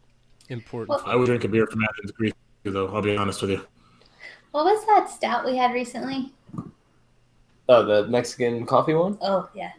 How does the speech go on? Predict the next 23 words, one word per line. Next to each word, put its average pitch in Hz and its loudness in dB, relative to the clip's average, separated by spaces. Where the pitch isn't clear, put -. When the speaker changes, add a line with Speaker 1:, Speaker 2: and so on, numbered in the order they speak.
Speaker 2:
That's - -10
Speaker 4:
Yeah, 113 6
we 123 4
had 139 6
the, 113 6
uh, 107 2
Mexican 127 0
coffee 120 4
stout 110 4
from 104 0
Funky 135 2
Buddha 143 4
down 120 4
in 113 0
Speaker 1:
Mm-hmm. 110 -8
Speaker 4:
Miami, 113 -2
Fort 127 -4
Lauderdale 131 4
area, 147 2
and 113 -2
it 120 2
was 110 0
awesome. 92 2